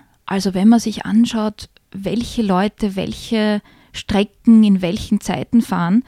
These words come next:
und sich dann anschaut, wie alt die sind, dann sagt man so, „Boah, Wahnsinn, wie geht denn das? Und ich bin doch viel jünger, wieso kann ich das nicht auch?“ und so.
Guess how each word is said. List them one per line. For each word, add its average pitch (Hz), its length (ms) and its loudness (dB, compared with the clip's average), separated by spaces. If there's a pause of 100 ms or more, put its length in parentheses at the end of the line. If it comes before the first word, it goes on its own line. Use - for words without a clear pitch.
(300)
und 214 100 2
sich - 220 -6
dann 262 260 4
anschaut, 185 460 0
wie 185 120 -6
alt - 280 -4
die 220 80 2
sind, 165 480 -2 (600)
dann - 160 -10
sagt - 280 -10
man 160 80 -8
so, 165 100 -10 (160)
„Boah, 156 220 2 (420)
Wahnsinn, 180 480 -2 (140)
wie 196 100 -2
geht 180 220 -2
denn 180 80 2
das? 165 380 -6 (680)
Und 185 260 0
ich - 140 -6
bin 202 140 6
doch 190 120 2
viel 202 220 -2
jünger, 202 340 4
wieso 190 220 0
kann 180 240 -2
ich 196 100 -2
das 208 200 0
nicht - 200 0
auch?“ 165 220 -4
und 202 140 2
so. 247 180 0